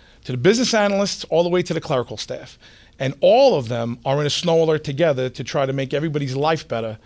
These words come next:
when it snows. Working in collaboration with our partners here in New York City Management, you know, Emergency Management, and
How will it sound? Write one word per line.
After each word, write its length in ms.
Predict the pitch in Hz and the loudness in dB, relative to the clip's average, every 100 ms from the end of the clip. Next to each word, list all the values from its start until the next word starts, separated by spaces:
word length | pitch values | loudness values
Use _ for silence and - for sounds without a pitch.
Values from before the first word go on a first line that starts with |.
| - - - | -20 -16 -4
when 160 | 135 | -2
it 80 | 127 | -2
snows. 480 | - 117 - - - _ - - - - | -4 -6 -8 -16 -18 _ -20 -20 -20 -2
Working 340 | 143 147 165 | 0 2 2
in 120 | 165 | 0
collaboration 800 | 165 165 156 160 156 156 - 156 | 0 0 2 2 0 0 -2 -4
with 160 | 147 143 | -2 0
our 140 | 143 | 0
partners 420 | 143 147 151 151 131 | 0 -2 -4 -6 -6
here 320 | 151 147 147 | -2 0 0
in 220 | 143 139 - - - - - | -2 -4 -8 -20 -20 -14 -4
New 100 | 147 | 0
York 140 | 151 | 0
City 180 | - 151 | 0 -2
Management, 500 | 147 147 139 143 151 - _ - | 0 0 -2 -4 -6 -10 _ -16
you 60 | - | -4
know, 60 | 127 | -2
Emergency 360 | 131 147 139 | 0 0 0
Management, 500 | 143 139 135 143 143 - | -2 -2 -4 -4 -6 -6
and 220 | 120 | -8